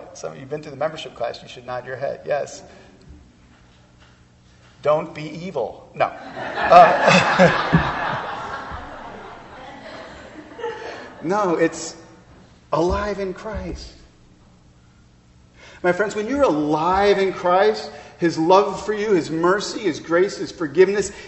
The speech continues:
is alive in you, you don't have to worry about the don'ts.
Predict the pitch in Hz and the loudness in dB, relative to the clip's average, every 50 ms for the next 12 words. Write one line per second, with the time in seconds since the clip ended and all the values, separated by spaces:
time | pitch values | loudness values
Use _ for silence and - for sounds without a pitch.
0 | - - - 180 156 156 147 143 147 151 170 190 190 190 185 160 139 - - 214 | -2 2 4 4 6 6 4 4 4 4 4 6 8 8 6 6 4 -2 0 2
1 | 185 202 220 226 233 240 247 262 269 285 285 277 - - - - - - - - | 2 2 2 0 0 0 0 0 0 0 -2 -4 -6 -10 -14 -18 -20 -20 -20 -20
2 | - - - - - - _ _ _ _ _ _ _ _ _ _ _ _ _ _ | -20 -20 -20 -20 -20 -20 _ _ _ _ _ _ _ _ _ _ _ _ _ _
3 | - 208 226 208 202 190 196 185 180 185 180 175 151 - - 120 127 139 139 120 | -12 -8 -6 -4 -4 -4 -4 -2 0 0 0 0 0 -4 -6 -10 -10 -8 -8 -10
4 | 101 - - - - - - | -12 -14 -14 -14 -14 -14 -16